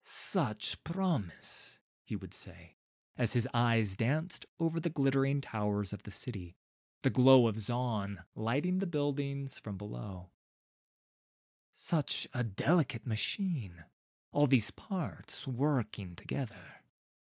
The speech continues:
I told him what my father told me, that this was the promise of progress, the promise of Piltover. It moved our city forward, but, I cautioned, one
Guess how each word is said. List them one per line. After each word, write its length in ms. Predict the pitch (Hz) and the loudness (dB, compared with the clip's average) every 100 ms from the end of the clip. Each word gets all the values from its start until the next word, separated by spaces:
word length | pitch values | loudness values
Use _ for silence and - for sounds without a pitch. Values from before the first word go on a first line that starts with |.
| _ _ _ _ _ _ _ _ _ _ - | _ _ _ _ _ _ _ _ _ _ -2
I 120 | 208 | -2
told 220 | - 101 | 0 -4
him 500 | - - 208 120 101 90 - | -6 -6 -4 -4 -6 -8 -4
what 160 | 127 127 | -2 -2
my 140 | 113 | -4
father 400 | - 120 113 95 | -2 -2 0 -2
told 300 | - 98 95 | -4 -8 -6
me, 400 | 117 151 92 85 _ _ _ | -6 -4 -6 -10 _ _ _
that 160 | 98 104 | -8 -4
this 520 | 117 151 196 - - - - | 0 0 0 -4 -6 -12 -4
was 220 | 202 185 | -2 -2
the 100 | 220 | -6
promise 680 | 214 - 127 123 123 - - - | -6 -2 0 0 0 -2 -4 -4
of 200 | 123 - | -6 -6
progress, 800 | - 160 151 113 82 90 - - _ _ _ _ _ - | -8 -4 -4 -6 -8 -6 -6 -6 _ _ _ _ _ -6
the 60 | 113 | -4
promise 560 | - 143 117 87 - | 0 0 0 -2 -2
of 180 | 98 - | -4 -6
Piltover. 500 | 113 107 95 90 85 _ _ _ _ _ _ _ - | -8 -6 -6 -8 -10 _ _ _ _ _ _ _ -10
It 220 | 101 - | -8 -4
moved 440 | 107 127 135 123 - | 0 2 2 0 -2
our 120 | 107 | -2
city 280 | - 113 101 | -2 -4 -6
forward, 640 | - 226 185 120 117 113 _ _ _ _ | -4 -2 0 0 0 -4 _ _ _ _
but, 440 | 139 135 208 - - _ _ _ 113 | -2 0 0 -2 -12 _ _ _ -6
I 100 | 98 | -6
cautioned, 600 | 95 90 - 92 90 87 _ _ _ _ _ | -6 -6 -6 -6 -8 -12 _ _ _ _ _
one 540 | - 107 151 214 208 | -4 0 2 4 4